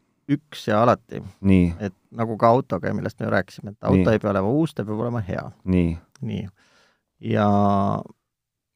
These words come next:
Speaker 1: äh, kao-, väärtuse kaotus ongi esimese aasta või paari jooksul
Speaker 2: Mhm.
Speaker 1: kõige rämedam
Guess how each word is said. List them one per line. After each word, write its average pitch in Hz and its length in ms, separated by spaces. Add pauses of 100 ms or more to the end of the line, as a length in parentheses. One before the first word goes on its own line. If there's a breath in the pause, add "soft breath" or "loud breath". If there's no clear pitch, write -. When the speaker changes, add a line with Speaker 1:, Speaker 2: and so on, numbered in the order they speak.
(540)
Speaker 1:
äh, 113 400 (100)
kao-, 143 320
väärtuse 127 480
kaotus 127 400
ongi 123 160
esimese 113 440 (280)
aasta 104 380
või 98 100
paari 107 320
jooksul 92 320
Speaker 2:
Mhm. 117 140
Speaker 1:
kõige 107 180
rämedam 107 600